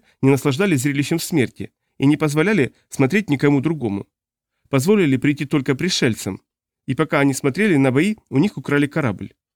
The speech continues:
Так что же получается? Лучшие герои планеты сражались и умирали лишь за тем, чтобы заманить сюда пришельцев из внешнего мира?» Раздался многоголосый крик. Он доносился не только с площади,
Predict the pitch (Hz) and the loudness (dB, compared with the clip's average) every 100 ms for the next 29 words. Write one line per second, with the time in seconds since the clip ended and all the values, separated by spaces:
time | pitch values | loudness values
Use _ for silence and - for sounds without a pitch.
0 | _ - 131 - 220 220 180 180 110 101 | _ -6 -4 0 0 0 -2 -2 -2 -4
1 | - - _ _ - 143 226 175 139 143 | -6 -14 _ _ -2 0 0 0 2 2
2 | 185 147 135 110 - 110 _ _ 139 135 | 2 2 0 0 -2 -10 _ _ -2 2
3 | 214 175 - 147 143 160 135 127 143 131 | 2 0 2 4 4 4 2 2 0 2
4 | 143 - 113 - _ - - 135 131 147 | 0 0 -2 -2 _ -8 -2 0 4 4
5 | 147 143 139 135 135 131 139 139 123 135 | 4 2 0 0 -2 -2 -4 -2 -2 -2
6 | 143 139 147 143 196 123 - _ _ _ | 0 0 0 2 0 -2 -10 _ _ _
7 | _ _ _ _ _ - 123 113 214 220 | _ _ _ _ _ -2 0 2 0 0
8 | 185 196 175 147 123 117 123 120 98 _ | 0 0 2 2 0 0 -4 -4 -6 _
9 | _ _ _ _ 123 123 131 123 139 123 | _ _ _ _ 0 2 2 2 0 0
10 | 156 143 139 107 117 147 180 123 110 | 0 0 0 -2 -4 -2 -2 -2 -4